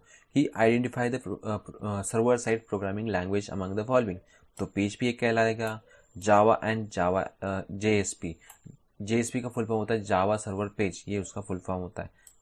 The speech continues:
Python, Python भी ये सर्वर साइड स्क्रिप्टिंग लैंग्वेज कहलाती है। Now, पीएचपी parser, web server and web browser, ठीक है,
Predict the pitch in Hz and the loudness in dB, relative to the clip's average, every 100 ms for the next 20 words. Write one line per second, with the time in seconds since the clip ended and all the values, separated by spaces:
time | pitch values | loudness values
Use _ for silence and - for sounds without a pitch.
0 | 110 107 - 87 - _ - 104 104 117 | 0 0 -2 -8 -10 _ 0 0 2 0
1 | 117 117 120 110 117 127 - _ - _ | -2 -2 -4 -4 -4 -6 -12 _ -20 _
2 | - - - 107 110 110 104 104 - - | -16 -10 0 2 4 2 -2 -6 -10 -12
3 | 98 92 85 85 98 - 82 80 - - | -6 -4 -4 -6 -8 -8 -8 -8 -10 -14
4 | - - _ - 92 69 - _ _ _ | -14 -18 _ -14 -8 -8 -10 _ _ _
5 | _ _ _ _ _ _ _ _ _ _ | _ _ _ _ _ _ _ _ _ _
6 | _ 131 139 - 160 - 107 104 120 123 | _ 4 4 2 0 6 4 4 -4 -6
7 | - _ - 120 131 - 107 110 - 110 | -10 _ -2 2 2 2 2 2 0 -2
8 | 110 107 98 95 92 87 90 _ _ _ | -2 -2 0 -2 -2 -4 -8 _ _ _
9 | _ _ _ _ - 151 143 92 | _ _ _ _ -8 -4 -4 -8